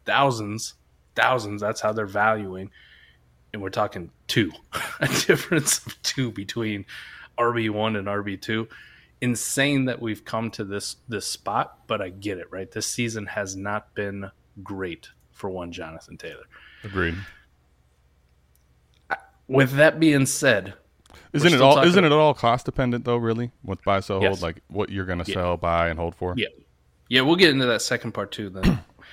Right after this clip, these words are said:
Speaker 1: If he's a buy or if he's a sell, like, what we're looking to acquire, what seems reasonable for us, we'll talk that through. But Jonathan Taylor, I mean, Adeko's A D P, I said he had him at one oh four. Um,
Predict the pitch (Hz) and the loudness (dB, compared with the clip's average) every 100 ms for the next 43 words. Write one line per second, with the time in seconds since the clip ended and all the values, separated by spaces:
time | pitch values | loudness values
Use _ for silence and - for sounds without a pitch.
0 | - - - 113 104 95 110 107 110 101 | -20 -20 -8 -6 -6 -2 0 2 0 -4
1 | 101 98 92 90 98 92 90 90 - 95 | -8 -14 -12 -10 -8 -8 -10 -12 -10 -10
2 | 67 95 90 92 98 95 98 95 95 104 | -8 -12 -12 -8 -6 -6 -8 -12 -10 -10
3 | 98 - 104 113 - - 101 - 110 98 | -8 -4 -4 -4 -8 -10 -10 -8 -10 -10
4 | 95 101 107 107 107 110 - 110 110 113 | -10 -8 -8 -8 -8 -10 -6 -6 -6 -8
5 | - 101 - 104 - 110 113 110 - - | -6 -6 -6 -10 -8 -8 -6 -6 -8 -10
6 | - - - - - _ - 131 143 139 | -20 -20 -20 -20 -20 _ -2 2 2 2
7 | 120 127 127 123 113 110 110 104 - _ | 0 2 6 6 6 2 -2 -4 -12 _
8 | 120 107 127 127 113 117 113 110 110 107 | -10 -2 0 0 0 0 -2 -4 -4 -4
9 | 107 _ - 98 - 117 104 107 104 101 | -6 _ -12 -12 -8 -8 -8 -6 -4 -4
10 | 98 101 87 107 98 95 - 113 113 110 | -6 -8 -6 -8 -8 -12 -8 -4 -2 -2
11 | 110 _ _ _ _ - 98 98 95 92 | -4 _ _ _ _ -10 -4 -4 -4 -8